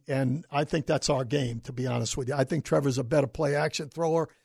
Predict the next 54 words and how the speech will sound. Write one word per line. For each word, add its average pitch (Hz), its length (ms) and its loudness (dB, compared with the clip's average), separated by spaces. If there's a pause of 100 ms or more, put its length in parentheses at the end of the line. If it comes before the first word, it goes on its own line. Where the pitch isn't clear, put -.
(300)
than 143 100 0
he 139 140 2
is 139 200 2
if 117 140 -4
they 151 140 -2
can 120 180 -6
tee 139 260 -2
off. 120 280 -6
You 180 100 -2
know, 151 140 2
in 135 60 4
the 131 60 4
second 156 340 0
half 143 220 0
of 151 60 -4
this 175 180 -2
last 156 280 -2
ball 160 200 2
game, 160 300 -2 (540)
everybody 151 340 4
said, 143 220 0
"Well, 135 100 -2
their 151 160 6
defense 156 500 0
stepped - 380 -4
it 151 80 -4
up 151 220 0
in 139 80 -2
the, 123 280 -4
in 143 120 -2
the 127 60 -2
second 151 340 -2
half." 151 240 0 (320)
It 151 80 -6
was 143 160 2
all 165 160 6
based 139 340 4
on 151 140 2
the 135 60 -2
fact 151 320 -4
that - 140 -8
they 151 140 2
weren't 147 220 0
even 131 180 -2
worried 147 260 2
about 131 280 -2
their 131 100 -4
run. 143 260 4
They 139 120 4
were 143 80 2
gonna 139 160 0
play 156 220 -2
the 139 100 -4
run 147 280 0